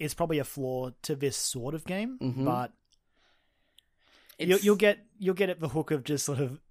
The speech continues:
Speaker 1: really just tapping everywhere sometimes.
Speaker 2: Well, that's it, and that's, I think too, being a, like,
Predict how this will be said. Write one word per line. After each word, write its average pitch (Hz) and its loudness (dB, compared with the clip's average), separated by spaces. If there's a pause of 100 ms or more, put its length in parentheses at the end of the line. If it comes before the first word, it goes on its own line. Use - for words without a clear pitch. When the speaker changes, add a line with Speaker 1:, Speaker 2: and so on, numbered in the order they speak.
(200)
Speaker 1:
really 156 0
just 139 -4
tapping 143 -4
everywhere 135 -4
sometimes. 127 -6
Speaker 2:
Well, 135 -2
that's 135 -2
it, 117 -2
and 135 0
that's, - -4
I 143 4
think 175 -4
too, 135 2 (180)
being 127 2
a, 127 0
like, 117 0